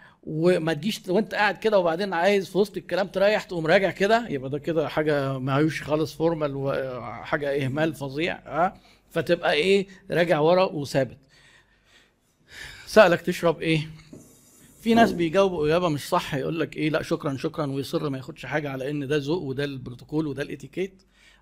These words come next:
وده غلط. احنا ما هنستفيد من السؤال ده في ان احنا هنكسب وقت ونطلب حاجه سخنه.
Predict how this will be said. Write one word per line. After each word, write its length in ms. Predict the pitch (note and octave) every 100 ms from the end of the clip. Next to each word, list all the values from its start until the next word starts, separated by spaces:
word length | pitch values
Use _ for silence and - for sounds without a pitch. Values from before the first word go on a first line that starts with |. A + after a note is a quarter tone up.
| -
وده 180 | C#3 C#3
غلط. 260 | B2+ F#2+ - - - _ _ _ _ - - _ _ E3+
احنا 200 | G3 F#3
ما 260 | E3 D3+
هنستفيد 460 | D#3+ D#3 D3 B3 A3+
من 120 | F3+
السؤال 420 | A2 - G3 A3
ده 120 | G3+
في 140 | G#3+ E3
ان 120 | D3+
احنا 280 | E3+ F3 D3+
هنكسب 320 | D#3+ - C#3
وقت 420 | E3+ - - - _ _ _ B2
ونطلب 380 | C#3 D#3+ D#3+
حاجه 280 | - A#2 C#3
سخنه. 440 | C3 - G2 -